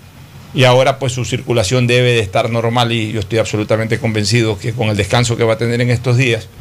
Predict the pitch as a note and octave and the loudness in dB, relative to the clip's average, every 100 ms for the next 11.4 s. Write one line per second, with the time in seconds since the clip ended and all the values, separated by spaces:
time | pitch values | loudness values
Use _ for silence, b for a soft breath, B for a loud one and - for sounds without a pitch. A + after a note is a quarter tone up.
0 | B B B - A2+ G#2 - A#2+ A#2+ A2+ | B B B -6 0 2 4 2 2 0
1 | A#2 A#2 A#2 A#2 A#2+ A#2+ B2 A#2+ C#3 D#3 | 0 0 -2 0 0 0 -4 -2 -2 0
2 | E3 - D#3 D3+ A#2 G#2+ A#2 A#2 A#2 A2+ | -4 0 -2 0 -2 0 0 0 0 0
3 | A2 G#2 G#2+ A2 G#2+ B2 A#2 A2 A2 A2 | 0 0 2 2 2 -2 -2 -2 -2 0
4 | G#2+ G#2+ G#2 F#2+ A#2 A#2 A#2+ B2 G#2+ F2+ | 0 2 -2 0 0 2 0 2 0 0
5 | - G#2 G2+ G#2 G#2+ G#2 G#2 G#2 G#2 G#2 | -2 -2 -2 -2 -2 0 2 2 0 -2
6 | F#2+ G#2 G#2 G2+ G2 G2+ G#2 G2+ - - | -2 0 0 0 -6 -6 -6 -6 -12 -20
7 | B B B B - A2+ - B2 C3 B2 | B B B B -2 0 2 0 2 0
8 | A2 - A#2 A2 G#2+ G2 F#2 - - - | 0 0 0 2 -2 -4 -6 -10 -10 0
9 | B2+ B2+ C3+ - - - - G#2+ A2+ A#2+ | 0 2 0 0 -12 -18 -6 0 0 2
10 | A2+ F#2+ B B B B - B2+ C3 - | 0 0 B B B B -2 0 2 0
11 | C3+ C#3+ D3+ C3+ | 2 2 2 2